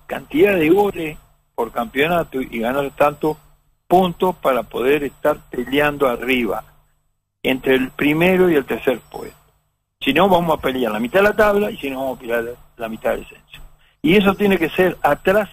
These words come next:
y adelante, no tomar y hacer. Pero para hacer,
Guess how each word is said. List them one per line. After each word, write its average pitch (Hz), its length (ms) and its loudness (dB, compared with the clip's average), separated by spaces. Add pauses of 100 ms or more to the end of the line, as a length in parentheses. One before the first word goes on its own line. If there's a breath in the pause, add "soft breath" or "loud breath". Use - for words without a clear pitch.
(120)
y 147 120 -2
adelante, 139 640 -4 (240)
no 196 220 0
tomar 208 500 0 (400)
y 143 120 -4
hacer. 131 400 -4 (1700)
Pero 113 200 -4
para 147 220 2
hacer, 175 340 0